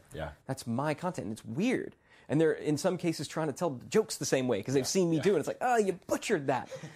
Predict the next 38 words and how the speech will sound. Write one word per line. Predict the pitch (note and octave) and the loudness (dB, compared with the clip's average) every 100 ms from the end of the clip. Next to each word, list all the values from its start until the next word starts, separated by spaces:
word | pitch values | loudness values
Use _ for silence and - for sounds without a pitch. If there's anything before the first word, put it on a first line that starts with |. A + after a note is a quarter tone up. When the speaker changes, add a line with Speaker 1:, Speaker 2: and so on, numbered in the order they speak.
| - - | -20 -4
Speaker 2:
Um, | D#3+ F#3 D#3+ | 2 2 2
but, | - - - | 2 0 2
uh, | |
you | F3 | 0
gotta | F3 E3+ | 2 2
let | E3+ | 2
it | |
go | F#3+ | 0
'cause | - C3+ | 0 -2
it's | D3 C3+ | -2 0
not | E3 - | 0 -2
my | A#2+ G2+ - | -4 -6 -10
content. | - - - A#2+ - | -14 -12 -8 -8 -6
It's | B2 - | -10 -4
the | - | -2
brand's | C3 C#3 F3 - | 2 2 0 -2
content, | A2+ G#2+ C3 A2 | -4 -2 0 4
which | A2 C#3+ | 6 6
Speaker 1:
Leveraged | C#3+ | 4
Speaker 2:
makes | C#3 - | 4 4
Speaker 1:
it. | F3+ | 0
Speaker 2:
it | - | 0
Speaker 1:
Yeah. | |
Speaker 2:
their | C#3+ G3 G3+ | 2 2 2
content. | - A2+ E2+ - - | -2 -8 -8 -12 -12
Speaker 1:
Yeah. | C#2+ - _ _ - - - | -14 -16 _ _ -20 -20 -4
Speaker 2:
Um, | C#3+ C#3 C3 B2 - - - - | 0 2 2 0 -6 -18 -18 -2
so | F3 | 0
it | D#3+ | 0
could | E3+ | 0
be | D#3+ | 0
a | |
value-added | D3 D3 D3 C3+ B2 | 2 2 2 0 -2
reseller | B2+ E3+ D#3+ | -4 -4 -4
model, | E3 E3+ | -4 -2
also | - D3 E3+ | -2 -2 -2
a | E3 | -4
team. | E3 D3 C#3+ | -4 -6 -6